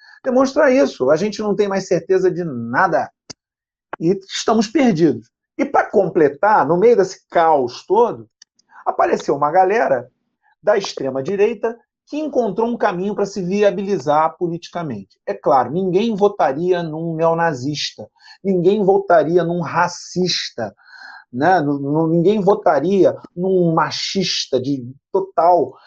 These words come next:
ninguém votaria em alguém que ama a tortura. Mas votaram. Votaram aqui, votaram nos Estados Unidos. Como é que isso aconteceu? A extrema-direita encontrou um caminho. Isso foi feito a partir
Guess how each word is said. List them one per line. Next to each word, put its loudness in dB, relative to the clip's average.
ninguém 2
votaria 4
em -2
alguém 0
que -2
ama 2
a -2
tortura. 0
Mas -10
votaram. 0
Votaram 2
aqui, -2
votaram 0
nos -8
Estados -4
Unidos. -2
Como -2
é 2
que 0
isso 0
aconteceu? 0
A -2
extrema-direita 0
encontrou -2
um -2
caminho. -2
Isso -6
foi 2
feito 0
a -2
partir -2